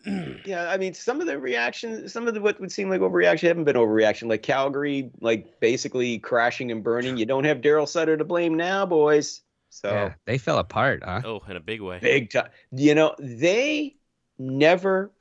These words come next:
Speaker 2: fully recovered. In fact, they never really recovered at all from losing Johnny Gaudreau and Matthew Tkachuk in the summer of twenty twenty-two.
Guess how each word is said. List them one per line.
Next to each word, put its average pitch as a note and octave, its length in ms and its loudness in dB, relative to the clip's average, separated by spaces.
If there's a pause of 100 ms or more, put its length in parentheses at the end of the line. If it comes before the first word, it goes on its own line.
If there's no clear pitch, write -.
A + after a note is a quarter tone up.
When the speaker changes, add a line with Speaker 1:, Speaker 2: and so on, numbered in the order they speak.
(180)
Speaker 2:
fully D3 480 2 (100)
recovered. A#2 680 0 (160)
In - 60 -20
fact, D3+ 160 4
they F#3 80 0
never E3+ 240 2
really B2+ 420 0
recovered A#2 420 4
at A2 100 2
all G#2 180 6
from G#2 160 -6
losing G#2+ 260 0
Johnny G#2 300 0
Gaudreau G2 460 6
and F#2+ 100 4
Matthew F#2+ 260 2
Tkachuk - 540 -2 (200)
in G2+ 100 0
the F#2+ 60 0
summer G#2 260 4
of F#2 80 0
twenty F#2 200 2
twenty-two. F2+ 520 2